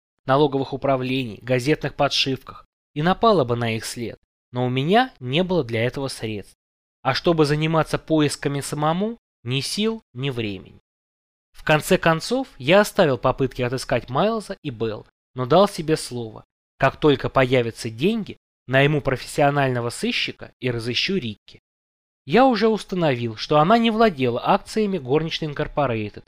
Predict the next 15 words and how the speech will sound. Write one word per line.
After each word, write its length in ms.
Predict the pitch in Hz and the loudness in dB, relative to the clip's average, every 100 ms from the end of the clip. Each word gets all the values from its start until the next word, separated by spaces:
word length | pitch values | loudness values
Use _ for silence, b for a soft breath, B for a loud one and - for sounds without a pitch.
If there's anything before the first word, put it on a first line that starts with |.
| - | -4
и 80 | 127 | -2
обратился 580 | 120 123 - 226 - | 2 0 0 -6 -4
с 60 | 208 | -4
запросом 540 | 170 196 202 196 170 | 2 2 2 -4 -4
в 40 | 123 | -6
американский 640 | 120 120 - 175 180 - | -4 -4 0 -2 -2 -6
банк 380 | 131 110 104 104 - _ _ _ _ | -4 -4 -6 -12 -20 _ _ _ _
с 120 | - | -10
просьбой 340 | - 262 247 254 | 0 2 2 2
сообщить, 600 | 254 247 240 - 254 - _ _ _ _ - | 4 4 2 -4 -4 -8 _ _ _ _ -4
имеют 580 | 156 190 285 220 110 - | 2 4 4 2 -2 -10
или 300 | - 185 185 175 | 0 4 4 4
имели 420 | 196 208 214 143 | 4 6 4 4
ли 160 | 127 123 | 0 0
когда-либо 720 | - 139 139 127 143 139 | 0 0 4 4 4 0